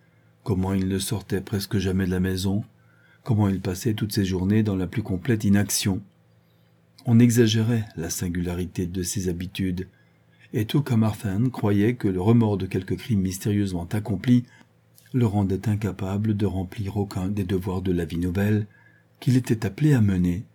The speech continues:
Quand on lui parlait, il tremblait. Quand on le regardait, il se détournait. On recherchait curieusement quelles étaient ses habitudes.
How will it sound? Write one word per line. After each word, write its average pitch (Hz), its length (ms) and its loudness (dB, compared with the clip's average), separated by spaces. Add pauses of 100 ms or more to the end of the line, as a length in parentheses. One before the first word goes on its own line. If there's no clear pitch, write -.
(540)
Quand 101 240 0
on - 20 6
lui 104 140 4
parlait, 120 540 2 (180)
il 104 140 2
tremblait. 82 520 -4 (320)
Quand 95 220 -4
on - 20 4
le 98 100 4
regardait, 110 640 2 (240)
il 101 140 0
se 101 100 -4
détournait. 92 640 0 (1300)
On 117 140 4
recherchait 143 560 0
curieusement 120 540 2
quelles 104 260 0
étaient 110 240 0
ses 98 240 -4
habitudes. 95 560 -2